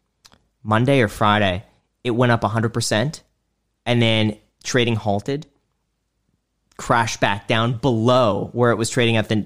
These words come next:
the day prior before going back up again. So you don't really know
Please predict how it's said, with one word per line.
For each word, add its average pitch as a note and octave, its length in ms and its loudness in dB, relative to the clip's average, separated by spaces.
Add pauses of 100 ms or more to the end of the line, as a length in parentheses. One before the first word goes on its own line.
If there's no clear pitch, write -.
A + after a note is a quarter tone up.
the A#2+ 100 -2
day A2+ 280 0
prior A2+ 580 0 (320)
before A#2 300 0
going A2 260 2
back F#2+ 240 0
up G2 160 -4
again. - 160 -8
So - 160 -4
you A#2 60 0
don't D3 240 2
really A#2+ 480 0
know F#2+ 500 -2